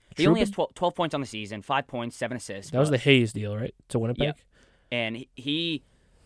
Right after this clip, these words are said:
Speaker 1: what, what he brings to this team and what he brings on the ice when he's, when he's on is fantastic. He brings so much intensity. People love playing with him. They love being around him.
Speaker 2: Yeah, that, that's a guy you need. That's, that's, that's a stereotypical, and I use that word nicely in this situation,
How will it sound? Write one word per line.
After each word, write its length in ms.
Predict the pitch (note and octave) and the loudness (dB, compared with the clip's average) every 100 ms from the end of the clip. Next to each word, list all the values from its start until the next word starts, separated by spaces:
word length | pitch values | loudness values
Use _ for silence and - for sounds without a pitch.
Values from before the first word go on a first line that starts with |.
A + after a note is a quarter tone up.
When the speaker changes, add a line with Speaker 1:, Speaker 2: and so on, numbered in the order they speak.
| _ _ _ _ | _ _ _ _
Speaker 1:
what, 260 | - B2+ C#3+ | -4 -2 2
what 140 | D3+ | 2
he 120 | D#3 F3+ | 2 -2
brings 320 | B2+ D3 C#3+ | -4 -4 -6
to 120 | D3 | -6
this 140 | C3+ - | -8 -6
team 180 | C#3+ | -6
and 80 | C#3 | -4
what 120 | B2 | -2
he 60 | C3 | -4
brings 220 | C3+ B2+ - | -4 -6 -6
on 100 | B2 | -6
the 140 | A2+ | -4
ice 260 | A2+ C3 - | -2 -4 -8
when 180 | A#2 A2+ | -8 -8
he's, 240 | G#2+ G2 - _ | -8 -14 -20 _
when 140 | - A#2+ | -10 -8
he's 140 | A2 | -6
on 220 | A#2 C3+ C#3+ | -4 -4 -4
is 260 | A2+ G#2+ | -6 -8
fantastic. 720 | - A#2 G#2 - G#2 G#2 G2 | -10 -10 -8 -6 -6 -8 -14
He 220 | - C3 A#2+ _ | -10 -10 -10 _
brings 200 | C3 A2 | -10 -8
so 160 | - B2+ | -6 -6
much 140 | C#3+ | -6
intensity. 500 | C#3+ C3 A#2 A2+ A2+ _ _ _ | -6 -8 -8 -8 -10 _ _ _
People 240 | E3 C#3+ | -4 -2
love 220 | A#2 C3+ - | 0 0 0
playing 400 | D3 C#3 C3+ B2+ | -4 -2 -2 -4
with 180 | A2+ | -4
him. 240 | A2+ G#2+ G#2 _ - | -6 -8 -10 _ -10
They 140 | G#2+ | -6
love 180 | A2+ A#2+ | -4 -4
being 160 | C#3 | -4
around 340 | C3+ A2+ G#2+ G#2 | -4 -4 -6 -8
him. 180 | G#2 G2+ | -8 -2
Speaker 2:
Yeah, 80 | C3 | 2
that, 200 | A#2+ - | 4 4
that's 220 | D3 C4 | 2 2
a 60 | |
guy 180 | E3 B2+ | 4 4
you 120 | A2+ G#2+ | 4 0
need. 220 | A#2+ G#2 | -2 -4
That's, 220 | B2 - | -6 -8
that's, 300 | - C#3 - - | 0 0 2 -4
that's 220 | - C#3 D3+ | -4 -2 -2
a 80 | - - - - - - - | -6 -10 -20 -20 -20 -20 -12
stereotypical, 1120 | - - E3+ F#3 F3+ D#3 E3+ D#3 - C3 B2 - | -4 8 12 12 12 8 4 4 6 6 6 2
and 120 | B2 | 0
I 60 | C3 | 4
use 200 | C3+ B2+ | 4 4
that 160 | B2+ | 2
word 260 | B2 B2 A2+ | 2 0 0
nicely 460 | A2+ B2+ B2 B2 A#2 | 0 0 2 0 0
in 80 | |
this 100 | A#2 | -2
situation, 600 | - A#2+ A#2 A2+ A2+ A2 | -4 -4 -4 -4 -4 -8